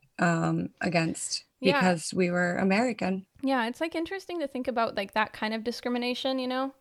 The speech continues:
Speaker 2: because, like, when we lived in the Netherlands, like, I didn't understand, like, you know, you have the whole Black Lives Matter thing that's going on right now still. Um, but I didn't understand, like,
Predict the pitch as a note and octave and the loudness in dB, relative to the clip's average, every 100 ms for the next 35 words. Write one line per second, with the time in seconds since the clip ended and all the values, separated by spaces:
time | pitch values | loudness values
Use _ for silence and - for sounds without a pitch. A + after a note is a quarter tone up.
0 | - A#3 - A3+ A3 A3+ G#3+ - A3+ A#3 | -8 -4 0 0 2 2 2 -2 0 2
1 | A#3+ B3+ B3 A#3+ B3 A3+ G#3+ G3+ G#3+ G#3+ | 4 4 4 4 2 2 2 2 0 0
2 | G#3+ - - G#3 A3 G#3+ G3+ G3+ - G3+ | -2 -2 2 4 4 2 0 -4 -4 -4
3 | G3+ G3+ G#3+ - G#3+ G3 G#3+ G3+ G3+ G#3+ | -4 -6 -8 -6 -4 -2 -2 0 0 0
4 | G3+ - G#3+ G3 - - - G#3 G3+ G#3 | -2 0 0 2 2 2 4 2 2 0
5 | G3+ G3+ G3+ A#3 G#3+ G#3+ - G#3 G3+ G#3 | 2 0 0 -2 -2 -4 -2 -2 0 0
6 | G3+ G3+ G3+ G3+ G3+ - - - A3 _ | 0 -2 -2 -2 -6 -4 0 0 -4 _
7 | - - - - - _ _ A#3+ A3+ G#3 | -20 -20 -20 -20 -20 _ _ 2 4 2
8 | G3+ A3+ - A#3 A#3+ A#3+ C4 A#3 A3 G#3 | -2 -10 -4 4 6 6 4 4 0 -2
9 | - G#3 A3 G#3 G#3 G#3+ - | -2 0 0 -2 -4 -8 -14